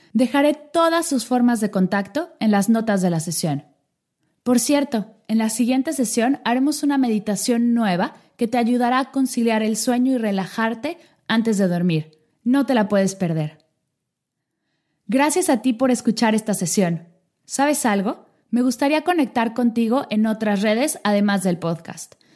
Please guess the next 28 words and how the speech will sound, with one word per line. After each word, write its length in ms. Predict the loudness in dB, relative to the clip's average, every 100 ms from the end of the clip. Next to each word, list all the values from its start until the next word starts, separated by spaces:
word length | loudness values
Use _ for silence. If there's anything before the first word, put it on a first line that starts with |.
| _ _
Así 240 | -2 -2
que 120 | 0
la 120 | 0 0
próxima 420 | -2 0 -2 0
vez 180 | 0 -2
que 100 | -4
estés 280 | -2 -2 0
en 100 | 0
Instagram 500 | 0 0 -2 0 0
o 60 |
en 80 | 0
Facebook, 480 | 0 2 2 -2 -4 -20 -6
no 140 | -2 0
dudes 300 | 0 0 2
en 120 | 0
buscarme 500 | 0 -2 0 0 0
como 220 | 0 0
Mar 280 | 0 0 0
del 180 | -2 0
Cerro 360 | 0 0 -4 -10 _ _ _
y 100 | -2
contarme 520 | 0 0 2 2 2
qué 100 | -2
tanto 420 | -2 0 0 0
te 120 | 0
gusta 300 | 0 0 0
Medita 380 | 0 0 0 -2
Podcast, 560 | -2 -2 -4 -10 -12